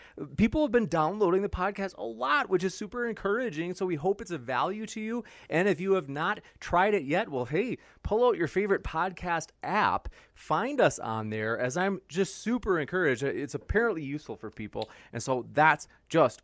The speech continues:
awesome. And so, with that, want to let you know the details for tonight's debate. We're gonna jump right into it, folks. So, in particular,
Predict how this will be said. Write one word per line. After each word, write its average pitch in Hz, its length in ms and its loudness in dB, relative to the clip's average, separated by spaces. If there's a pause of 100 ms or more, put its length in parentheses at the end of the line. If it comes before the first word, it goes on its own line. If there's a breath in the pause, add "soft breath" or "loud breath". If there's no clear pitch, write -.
(100)
awesome. 113 420 -4
And 110 100 -16
so, 139 320 2 (260 soft breath)
with 160 280 6
that, 147 380 0 (340)
want 120 140 0
to 131 60 0
let 127 180 0
you 123 60 -4
know 127 340 -2
the 117 80 -6
details 117 480 -2
for 117 260 -2
tonight's 123 380 -4
debate. 135 380 0 (240 soft breath)
We're 117 120 -4
gonna 131 160 0
jump 110 400 -6
right 113 320 -2
into 117 300 -2
it, 110 100 0
folks. 110 320 -4
So, 131 320 2
in 131 140 -2
particular, 123 640 -4